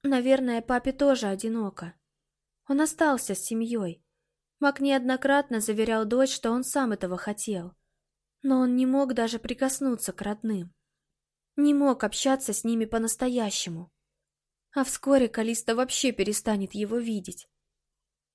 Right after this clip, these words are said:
И эта мысль, и душевная боль от грядущей разлуки с отцом заставила её действовать. Калиста не хотела, чтобы другие страдали, как она.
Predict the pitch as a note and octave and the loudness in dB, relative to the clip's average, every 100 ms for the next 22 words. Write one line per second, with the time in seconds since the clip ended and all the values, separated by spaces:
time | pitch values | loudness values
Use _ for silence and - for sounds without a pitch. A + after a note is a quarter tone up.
0 | _ C4+ C4 B3+ A3+ B3 C4+ - G3 - | _ 4 4 4 0 2 0 -2 -6 -12
1 | _ _ _ _ _ _ - A3 A#3 - | _ _ _ _ _ _ -4 0 0 4
2 | C4 A#3 A3+ A3 A3+ B3 G#3+ G#3 G#3+ G3+ | 2 4 -2 0 2 4 2 0 -4 -2
3 | A#3 - A3 A3 A#3 A#3 A3+ G#3 G#3+ - | 0 0 2 0 0 -2 0 -4 -2 0
4 | - C4+ C4+ - _ _ _ _ - A#3+ | 2 2 0 -6 _ _ _ _ 0 2
5 | - C4+ C4+ G#3+ G3+ G#3 A#3+ G#3+ G#3+ F#3 | 4 6 6 6 4 4 2 2 2 0
6 | - F3+ E3 - _ _ _ _ - C4+ | 0 -4 -6 -10 _ _ _ _ 0 2
7 | C4+ C4+ C4 C4+ C#4+ C#4+ C#4 G#3 - G3 | 2 2 0 4 2 6 4 4 0 -2
8 | G3 G#3+ G#3 G#3 - G#3+ G#3+ B3 G3 F#3+ | 0 0 0 -2 0 0 2 2 0 -2
9 | A3+ G#3+ F#3 D#3+ | -2 -2 -2 -6